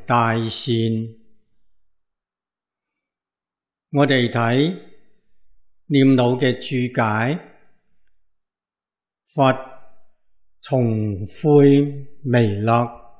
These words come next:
首當自度。呢句話非常重要。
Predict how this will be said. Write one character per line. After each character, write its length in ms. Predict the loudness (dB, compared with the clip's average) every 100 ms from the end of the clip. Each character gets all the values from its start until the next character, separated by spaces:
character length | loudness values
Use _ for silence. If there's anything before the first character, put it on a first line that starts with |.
| _ _ _ -20 -20 -20 _ _ _ _ _ _ _
首 420 | -12 0 2 4
當 560 | 2 4 6 6 2 0
自 300 | -4 -2 -2 0
度。 380 | 2 2 0 -4 -10 _ _ _ _ _ -20 _ _ _ _ _ _ _ _ _ _ _
呢 300 | 2 4 4 4
句 220 | 4 4
話 560 | 2 0 -2 -4 -10 -2
非 320 | 2 2 0
常 520 | -2 -2 -2 -6 -10
重 320 | -6 -2 0
要。 420 | 0 2 2 0